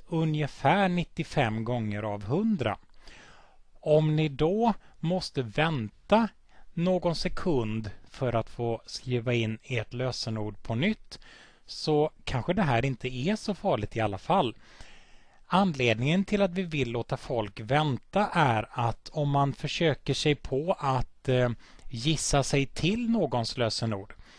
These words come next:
om man försöker att genomföra en så kallad online-attack mot ett konto, då är det mycket, mycket bra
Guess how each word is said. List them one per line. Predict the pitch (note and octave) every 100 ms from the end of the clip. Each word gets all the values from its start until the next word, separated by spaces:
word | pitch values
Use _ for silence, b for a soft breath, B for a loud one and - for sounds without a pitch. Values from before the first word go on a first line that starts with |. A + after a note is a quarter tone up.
| b b b b b
om | A#2
man | A2+ A2+ A2
försöker | - A2+ - B2 A2 - A2+
att | A2+ -
genomföra | B2 B2 A#2 G#2+ B2 A2 G#2+
en |
så | G#2+ A2
kallad | - B2 A2+ G#2+ -
online-attack | A#2+ A#2 A2 A#2 C3 A2+ A2 - B2 - - A3 - - -
mot | B2 A#2+ A2 - -
ett | B2+
konto, | - C3+ A#2 G#2 - G2+ - B B B B B
då | A2+
är | C3
det | E3
mycket, | G3 A3 - D3
mycket | F3+ F3+ - C#3
bra | A#2+ A2 G#2